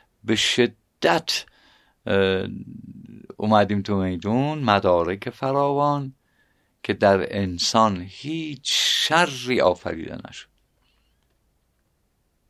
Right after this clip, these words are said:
خب، پس اینا چیه؟ حکمت، ازدادش، ضدش، نفس اماره،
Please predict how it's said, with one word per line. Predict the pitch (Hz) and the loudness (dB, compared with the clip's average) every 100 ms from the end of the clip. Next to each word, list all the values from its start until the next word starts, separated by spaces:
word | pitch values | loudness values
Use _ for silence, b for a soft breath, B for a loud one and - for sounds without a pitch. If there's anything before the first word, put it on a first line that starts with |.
| _ _ _ _ _ _ _ _ _ - _ | _ _ _ _ _ _ _ _ _ -20 _
خب، | - - | -20 -6
پس | 92 | -4
اینا | 95 98 | -4 -6
چیه؟ | 104 - 139 160 190 180 - _ _ _ _ _ _ _ _ _ _ _ _ _ _ _ _ _ _ _ _ _ _ _ | -6 -6 -6 -8 -10 -10 -16 _ _ _ _ _ _ _ _ _ _ _ _ _ _ _ _ _ _ _ _ _ _ _
حکمت، | - - 104 104 - 95 98 117 135 147 147 _ _ _ _ _ _ _ | -16 -6 -6 -4 -6 0 2 4 4 0 -4 _ _ _ _ _ _ _
ازدادش، | 92 92 98 87 82 80 90 87 101 117 101 - - - _ _ _ _ _ _ _ - - | 4 6 4 0 -2 2 4 6 4 2 -4 -6 -10 -12 _ _ _ _ _ _ _ -12 -6
ضدش، | 87 95 95 - 107 87 - - - _ _ b b b b b b - | -2 2 0 0 -2 -2 -4 -10 -14 _ _ b b b b b b -6
نفس | 92 90 90 - - 135 - | 0 0 0 0 0 0 6
اماره، | 131 139 139 139 139 127 104 101 110 127 123 107 | 6 6 6 8 10 10 8 6 4 4 4 -2